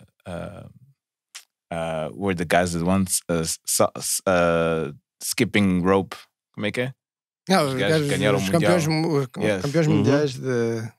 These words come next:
Speaker 2: salto à corda.
Speaker 1: Yeah, that's it. Yeah. Who are we, man?
Speaker 3: Não, essa pergunta
Speaker 1: I, I don't know. I,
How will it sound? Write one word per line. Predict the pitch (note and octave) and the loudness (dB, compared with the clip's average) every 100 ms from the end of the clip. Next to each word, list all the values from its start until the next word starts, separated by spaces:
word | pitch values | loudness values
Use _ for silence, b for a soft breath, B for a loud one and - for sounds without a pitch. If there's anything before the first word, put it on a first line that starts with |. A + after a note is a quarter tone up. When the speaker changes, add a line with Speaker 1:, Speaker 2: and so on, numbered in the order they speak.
| _ | _
Speaker 2:
salto | - C3 C#3 | -4 0 0
à | |
corda. | A#2+ C3 B2+ | 2 2 2
Speaker 1:
Yeah, | - | -4
that's | E2 - | -10 -10
it. | D2 - _ _ - | -12 -16 _ _ -8
Yeah. | D#2+ C#2 - _ _ _ _ _ _ _ _ - - | -6 -8 -14 _ _ _ _ _ _ _ _ -18 -4
Who | E3+ | 0
are | A3+ G3 | 4 4
we, | G#2+ F2 | 2 0
man? | E2 D2 C2 _ _ _ _ _ _ _ _ _ _ _ _ - F2 - | -6 -8 -14 _ _ _ _ _ _ _ _ _ _ _ _ -20 -20 -16
Speaker 3:
Não, | F#2+ G2 F#2 | -4 -2 -2
essa | A#2 - | -2 -6
pergunta | A2+ G#2 F#2 A#3+ | -8 -8 -4 -2
Speaker 1:
I, | - E3+ | 0 2
I | |
don't | F#3+ F#3+ | 2 2
know. | F#3+ C#3+ | 2 4
I, | A#2 B2 | 4 2